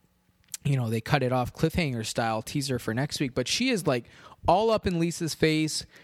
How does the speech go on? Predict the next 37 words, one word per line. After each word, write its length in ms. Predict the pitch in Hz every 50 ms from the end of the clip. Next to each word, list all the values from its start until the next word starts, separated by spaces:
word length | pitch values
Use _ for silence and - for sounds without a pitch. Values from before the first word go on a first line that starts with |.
| - - -
And 120 | 180 185
Le-, 260 | 202 240 294 311 320 -
it 180 | 196 190 202 202
wasn't 280 | 226 285 285 - 247
like 180 | 214 175 143 131
Lisa 560 | 147 151 - 151 151 165 170 160 - 202 180
was 180 | 151 139 127 107
arguing 580 | - - 113 120 131 135 135 143 143 139 139 135
back 340 | 127 120 113 120 127 -
with 160 | - 147 135 -
her 220 | 156 156 147 147
or 20 |
anything, 320 | 143 143 143 127 110 139 120
or, 40 | 110
like, 180 | 101 95 -
yelling. 480 | 110 113 123 131 139 143 139 139 143 - - - - - - -
Jen 300 | - - 156 175 208 220
Shah 340 | - - - 165 160 165 160
was 200 | 143 131 117 -
just 340 | - - 131 123 - -
like, 200 | 143 127 120 110 - - _ - - - - - - - _ _
I 120 | - 143 180
don't, 200 | 214 202 180 - _
you 200 | - 165 170 160
know, 200 | 147 131 131 123 - _ _ _ - - - - 127
she's, 400 | 147 - - 208 220 185 - -
she's 260 | - - - 196 180
supposed 280 | - - - 233 269 -
to 40 | -
be 100 | 226 180
trying 260 | - - 196 185 180
to 80 | 175 170
do, 140 | 170 165
like, 260 | 160 147 131 120 120 -
good 200 | 156 160 143 -
P 240 | - - 156 131
R 380 | 120 113 117 123 151 170 175 -